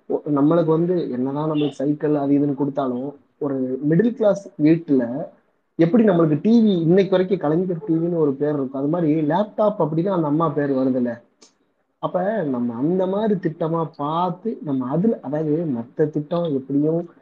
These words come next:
கான்சென்ட்ரேட் பண்றது ஒரு வ-, ஒரு வ-, வழியா இருந்தாலும், இந்த திட்டம்ன்றது வந்து க-, உண்மையிலேயே ரொம்ப, ரொம்ப அவசியமான ஒண்ணு. நீங்க வந்து அந்த மக்களோட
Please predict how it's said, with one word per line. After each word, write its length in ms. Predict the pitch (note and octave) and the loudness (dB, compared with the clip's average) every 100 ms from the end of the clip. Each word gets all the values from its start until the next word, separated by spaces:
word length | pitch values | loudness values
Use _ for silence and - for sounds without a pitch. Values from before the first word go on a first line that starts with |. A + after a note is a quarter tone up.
| _ _ | _ _
கான்சென்ட்ரேட் 560 | C3+ D#3 D#3+ D#3 D3 C#3 | 0 0 0 0 0 -2
பண்றது 420 | C3 C3 C#3 C#3 | 0 2 2 2
ஒரு 140 | C3 C3 | 2 2
வ-, 260 | B2 B2 | 0 -2
ஒரு 160 | C#3+ C3 | -2 0
வ-, 380 | B2 B2+ B2 A#2 - | 0 0 -4 -6 -2
வழியா 180 | C3+ C#3+ | 2 4
இருந்தாலும், 800 | C#3+ B2+ B2+ A#2 A2 C#3 G3 A3 _ _ _ | 4 2 0 -2 -6 -8 -10 -12 _ _ _
இந்த 360 | - E3 G#3 G#3 | 0 2 4 2
திட்டம்ன்றது 580 | F#3 F#3+ G3+ A3+ G#3 G3 | 2 0 0 0 0 -2
வந்து 340 | F3+ E3+ F3+ | -2 -2 -4
க-, 80 | - | -6
உண்மையிலேயே 840 | C3+ C3 C#3+ D#3+ F3 F3+ F3 C3 | -6 -4 0 0 2 0 0 0
ரொம்ப, 220 | B2 C#3+ | -2 0
ரொம்ப 240 | D#3+ E3+ D3 | 0 0 -2
அவசியமான 640 | A#2+ C#3+ E3 D3+ D3+ D3+ | -4 -4 -2 -2 -2 -2
ஒண்ணு. 320 | C3 A#2 A2+ - _ _ - _ _ _ _ _ _ | -2 -4 -6 -10 _ _ -20 _ _ _ _ _ _
நீங்க 260 | C3+ C3+ | 2 4
வந்து 160 | C3 D#3 | 4 2
அந்த 460 | D#3+ C3 B2 A#2+ C3 | 2 2 2 2 -2
மக்களோட 420 | - A3 G3 | 0 0 2